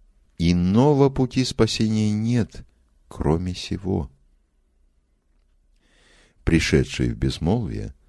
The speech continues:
должен непрестанно помнить, зачем пришёл,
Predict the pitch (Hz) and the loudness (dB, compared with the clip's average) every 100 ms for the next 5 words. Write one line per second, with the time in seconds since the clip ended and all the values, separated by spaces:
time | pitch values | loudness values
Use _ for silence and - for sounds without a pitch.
0 | _ _ _ _ 64 67 64 62 67 60 | _ _ _ _ -8 -4 -4 -4 -6 -6
1 | - _ - 64 120 - - - 143 147 | -12 _ -8 -6 -4 -4 -4 -4 -4 -4
2 | - - - 110 107 - - _ _ _ | -6 -2 -2 -4 -10 -12 -20 _ _ _
3 | _ _ 85 110 123 - - 58 55 - | _ _ -8 -8 -6 -10 -10 -12 -14 -18
4 | _ _ - 65 - - - 52 | _ _ -6 -4 -4 -6 -6 -8